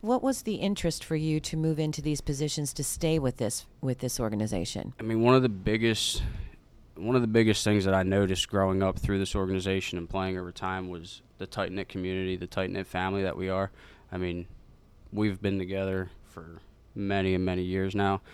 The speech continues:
Speaker 2: and it's tough to leave the organization.
Speaker 1: Mm.
Speaker 2: I mean, you know, these, these are great guys.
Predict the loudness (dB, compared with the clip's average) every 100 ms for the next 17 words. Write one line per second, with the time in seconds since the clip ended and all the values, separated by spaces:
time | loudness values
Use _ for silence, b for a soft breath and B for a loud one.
0 | B B -2 -2 -2 2 2 2 -4 -4
1 | -4 -8 -12 -6 -6 -4 -6 -6 -8 -8
2 | -10 -10 -10 -10 -8 -4 -4 -4 -8 B
3 | B B -12 -8 -4 -4 -6 -10 -8 -6
4 | -6 -2 0 0 0 2 2 2 -2